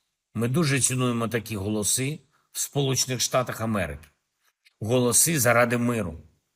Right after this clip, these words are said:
Сьогодні ж я говорив з президентом Франції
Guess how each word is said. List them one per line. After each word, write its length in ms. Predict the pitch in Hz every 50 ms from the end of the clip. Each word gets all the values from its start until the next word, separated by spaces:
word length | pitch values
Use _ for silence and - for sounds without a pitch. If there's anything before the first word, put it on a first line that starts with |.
| _ _ _ _ _ _ _ _ _ _ _ _ _ _ _
Сьогодні 460 | - - 151 147 170 190 175 160 160
ж 120 | 143 113 123
я 100 | 160 165
говорив 400 | 147 151 143 135 139 143 143 131
з 80 | -
президентом 600 | - 131 131 127 117 104 135 139 135 123 131 110
Франції 580 | - - 131 127 131 120 - - 131 131 123